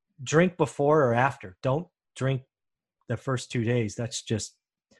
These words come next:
wasting money and opportunity. That would be a shame. And that's on you.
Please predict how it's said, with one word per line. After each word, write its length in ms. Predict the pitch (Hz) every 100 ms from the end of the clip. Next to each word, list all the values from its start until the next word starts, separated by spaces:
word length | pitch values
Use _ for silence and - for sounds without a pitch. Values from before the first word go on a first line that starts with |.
| _
wasting 640 | 117 113 131 127 - 131 117
money 300 | 117 120 113
and 120 | 110
opportunity. 600 | 117 - - 117 98 95
That 180 | 123 135
would 140 | 120
be 260 | 117 110 - -
a 60 |
shame. 400 | 95 - 104 95 -
And 100 | 117
that's 200 | 127 131
on 180 | 117 107
you. 280 | 107 104